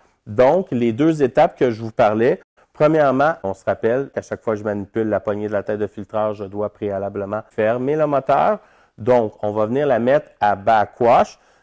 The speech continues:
Je vais repartir la pompe pour deux minutes.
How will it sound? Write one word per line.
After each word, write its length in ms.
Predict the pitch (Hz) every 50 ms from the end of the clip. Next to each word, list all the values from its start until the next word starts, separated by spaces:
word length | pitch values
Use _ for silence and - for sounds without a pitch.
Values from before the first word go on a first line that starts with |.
| _ _
Je 160 | 107 101 113 113
vais 240 | 101 104 107 107 107
repartir 960 | 101 101 107 117 139 175 214 220 - 240 208 190 - - - - 196 202 190
la 160 | 175 127 110
pompe 460 | - - - 127 131 147 175 180 170 _ _ _
pour 360 | 127 113 110 107 98 101 104
deux 360 | 101 101 101 110 131 143 151
minutes. 380 | 151 139 123 117 123 180 233